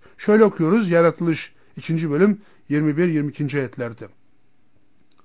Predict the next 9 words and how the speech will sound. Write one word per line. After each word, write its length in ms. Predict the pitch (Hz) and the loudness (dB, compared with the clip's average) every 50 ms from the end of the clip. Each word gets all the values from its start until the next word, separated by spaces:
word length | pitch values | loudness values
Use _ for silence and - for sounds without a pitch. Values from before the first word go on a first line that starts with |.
| _ - | _ -2
Rab 120 | 151 156 151 - | -2 -2 -2 -2
Tanrı 460 | - 151 143 143 139 151 185 220 233 202 - _ _ _ _ _ _ _ _ _ _ _ - | -4 -4 -2 -2 0 2 4 4 4 2 -2 _ _ _ _ _ _ _ _ _ _ _ -4
Adem'e 380 | 147 147 139 156 165 175 165 139 | -4 0 0 0 0 0 0 0
derin 300 | 151 156 160 175 165 147 | 0 2 2 2 2 0
bir 100 | 151 147 | -2 -2
uyku 380 | 151 156 143 143 131 - 139 | -4 -2 -4 -4 -4 -4 -8
getirdi. 480 | 135 127 127 107 - 120 113 104 - - - - - - - - - - - _ _ _ _ _ - | -6 -6 -6 -6 -8 -12 -14 -14 -16 -20 -20 -20 -20 -20 -20 -20 -20 -20 -20 _ _ _ _ _ -8
Adem 320 | 131 131 143 151 143 135 131 | -6 -4 -2 -2 -2 -4 -6
uyurken 580 | 131 135 147 139 - - - 160 185 208 190 | -6 -6 -6 -6 -6 -2 0 0 0 0 -2